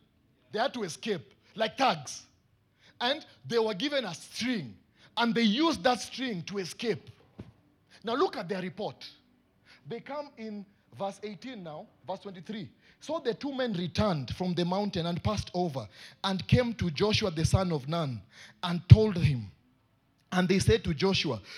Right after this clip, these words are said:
'Truly the Lord has delivered into our hands all the land.'" Oh gosh, what a paradox! It was defeat upon defeat.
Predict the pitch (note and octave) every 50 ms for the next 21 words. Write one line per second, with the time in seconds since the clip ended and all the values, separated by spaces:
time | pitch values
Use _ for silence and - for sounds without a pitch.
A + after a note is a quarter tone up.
0 | - - - - - - G#4+ G#4 F4+ C#4+ A3+ F#3+ C#3+ A#2+ - - - - - -
1 | F3 D#3 A#3+ A3 A#3+ C4 C#4 C#4 A#3+ G3 E3 D3 - - - - - G#3+ A#3+ G3+
2 | E3+ E3 G3 A3+ A3 A3+ B3 C#4 C#4+ G3 G#3+ F#3 D#3+ C#3+ - - - - D#4+ D#4
3 | C4+ B3 C4 A#3+ A3+ G#3+ G#3+ G#3+ A3+ A#3+ A#3+ G#3+ D#3 - - - - B3+ B3 G#3+
4 | F3 G3 F#3+ F#3+ G3 G3 F3+ E3+ D#3+ C3+ - - - - C4+ C4 A#3 F#3+ D3+ G#3+
5 | G3+ F#3 E3+ - - - - - - _ _ - B3 C#4 D#4 D#4 D#4+ - - -
6 | - F3+ F3+ - - _ _ - - A3+ A3 G#3+ G3+ - D#3+ C#3+ D#3 C3 - -
7 | - - - - - - _ _ _ _ _ _ _ _ _ _ _ _ _ _
8 | _ _ _ _ _ _ _ _ _ - F4+ E4 E4+ E4+ D#4 B3+ - D#4+ D4+ F4
9 | F#4 F4+ D#4+ D4 - - D#4 D#4 D4+ A#3+ B3+ A#3 F3 C#4+ C4 F#3 C3 - -